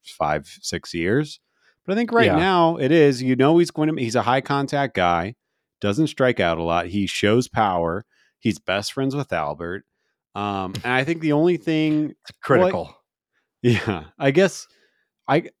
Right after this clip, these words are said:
Speaker 1: I, I guess I wanna pose a question to you when we're kinda breaking down these two players and comparing them. Are you more concerned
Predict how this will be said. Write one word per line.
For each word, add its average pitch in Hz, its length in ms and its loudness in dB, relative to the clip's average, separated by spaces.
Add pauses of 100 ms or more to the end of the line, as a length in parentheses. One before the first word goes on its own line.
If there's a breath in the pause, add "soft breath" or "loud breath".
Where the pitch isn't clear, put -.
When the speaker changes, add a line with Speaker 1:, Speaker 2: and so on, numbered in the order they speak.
(100)
Speaker 1:
I, 131 300 2
I 143 160 0
guess 156 180 0
I 160 40 0
wanna 147 200 2
pose 120 280 2
a 110 40 -8
question 113 440 -2
to 101 120 -6
you 92 160 -2
when 95 180 -4
we're 95 140 -4
kinda 104 180 -2
breaking 92 560 -2
down 90 240 -2
these 87 160 -4
two 98 140 -4
players 92 320 -4
and 87 100 -8
comparing 95 460 -4
them. 90 260 -6 (520 soft breath)
Are 113 180 4
you 139 560 4
more 139 320 4
concerned 120 880 2